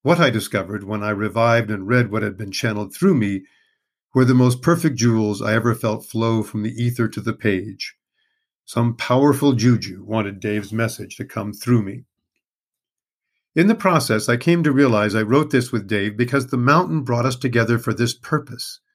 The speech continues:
that each was chosen for his gifts. When we go on the mountain on these pages, it's the guru who guides us. This really is his book, although the final turns of phrase are mostly channeled through my keyboard.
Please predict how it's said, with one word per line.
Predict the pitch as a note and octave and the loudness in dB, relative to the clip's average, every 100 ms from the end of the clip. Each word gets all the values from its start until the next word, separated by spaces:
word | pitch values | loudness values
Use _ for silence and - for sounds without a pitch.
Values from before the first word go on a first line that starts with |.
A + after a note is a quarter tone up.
| _ _ _ _ _ | _ _ _ _ _
that | B2 B2+ | -4 2
each | E3+ F#3 | 0 2
was | - C3 | -4 -4
chosen | - C3+ B2 B2 | 0 2 2 0
for | A2+ A#2 | 0 0
his | G#2+ G2 | 0 -2
gifts. | - G#2 - - - _ _ _ _ _ _ _ _ _ _ | -2 -2 -2 -14 -14 _ _ _ _ _ _ _ _ _ _
When | B2+ C3 | 2 4
we | C#3 | 6
go | D#3+ G3 | 6 6
on | F#3+ | 4
the | E3+ | 2
mountain | D3+ D3+ C#3 | 2 0 -2
on | C3 | 0
these | B2 B2 | 0 -2
pages, | - B2+ A#2+ G#2 G2 | 0 2 2 -2 -4
it's | B2 - | -6 -4
the | C3 | -2
guru | A#2+ G#3 F#3+ | 2 2 4
who | F#3+ | 2
guides | F#3 F#3 F#3 B2 | 4 2 2 -4
us. | F2+ - - _ _ _ | -8 -12 -14 _ _ _
This | G3 G3 | -2 0
really | A3+ G#3+ | 2 4
is | E3+ - | 2 0
his | E3+ F#3 | 0 0
book, | B2 G2 _ - _ _ _ _ | -4 -14 _ -20 _ _ _ _
although | B2 B2+ C#3 | -2 2 2
the | D3 | 0
final | C#3+ A#2 A#2+ B2+ | 0 0 2 0
turns | B2+ B2 A2+ | 0 -2 0
of | G#2+ | -6
phrase | - E3+ C#3 B2+ | 0 2 4 4
are | A2+ | 0
mostly | G#2+ A2+ - | -2 -4 -4
channeled | A2 - A#2+ A2 A2 | -6 -2 -2 -2 -4
through | G#2+ | -8
my | G2 G2+ | -6 -10
keyboard. | - E3+ A#2 F#2+ - | -4 -4 -4 -8 -12